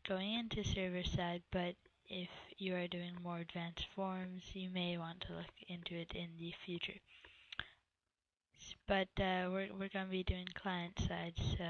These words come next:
it won't be too hard. It should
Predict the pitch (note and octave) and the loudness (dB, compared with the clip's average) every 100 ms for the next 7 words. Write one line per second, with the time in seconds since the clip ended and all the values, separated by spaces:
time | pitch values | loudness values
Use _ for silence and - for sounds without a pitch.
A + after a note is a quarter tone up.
0 | E3 E3+ F3 - _ _ - - _ - | -2 -4 -6 -14 _ _ -18 -18 _ -20
1 | - _ _ _ _ _ _ _ _ - | -20 _ _ _ _ _ _ _ _ -20
2 | - - - - G3 F3 E3+ F3 G3 G3+ | -20 -18 -18 -6 -2 0 -2 -4 -6 -6
3 | G3 F3+ - F3 _ _ _ - A3+ - | -4 -4 -4 -6 _ _ _ -2 0 0
4 | - - - - - - F#3+ | -2 -14 -16 -6 2 4 2